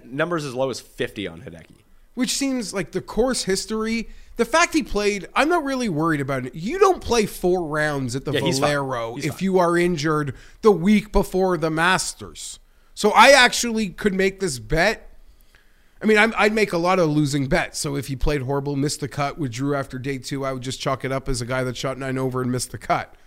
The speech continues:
Speaker 2: as some of my bets certainly will do.
Speaker 1: Victor, forty,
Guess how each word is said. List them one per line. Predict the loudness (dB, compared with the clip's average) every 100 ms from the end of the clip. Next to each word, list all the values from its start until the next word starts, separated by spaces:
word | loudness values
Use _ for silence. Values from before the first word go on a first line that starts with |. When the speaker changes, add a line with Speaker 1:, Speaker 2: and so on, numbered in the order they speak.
| -20 _ -20 -12
Speaker 2:
as | -8
some | -6 -4
of |
my | -4
bets | -4 -4 -4
certainly | -4 -4 -6 -6
will | -2 -2 -2
do. | 0 0 -2 -12 -20 -20 -20 -20 -18 -2
Speaker 1:
Victor, | -2 -2 -6
forty, | -2 -2 -2